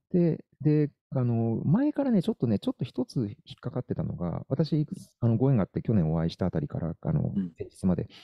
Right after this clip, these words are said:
Speaker 1: 割と時々最近ちょっとメディアに出させていただいて、
Speaker 2: はい。
Speaker 1: で、メディアのやり取りをしてるのを見てね、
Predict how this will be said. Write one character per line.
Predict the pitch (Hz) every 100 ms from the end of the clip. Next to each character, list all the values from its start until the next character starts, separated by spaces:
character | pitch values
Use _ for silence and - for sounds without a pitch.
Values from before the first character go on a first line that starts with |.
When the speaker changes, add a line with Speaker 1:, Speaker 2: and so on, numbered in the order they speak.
| _
Speaker 1:
割 | 208 233
と | 240
時 | 190 196
々 | 175
最 | 160 147
近 |
ち | 151
ょ |
っ |
と | -
メ | 95
デ | 95
ィ |
ア | 95
に |
出 | 92
さ | 95
せ | -
て | -
い | -
た | -
だ | -
い |
て、 | - 80 - - - -
Speaker 2:
は | 120 98
い。 | - _
Speaker 1:
で、 | 131 127
メ | 131
デ | 139
ィ | 165
ア |
の | 160
や | 156
り | 160
取 | 156 101
り | 87
を |
し | -
て | 90
る |
の | 78
を |
見 | 78
て | 69
ね、 | 71 110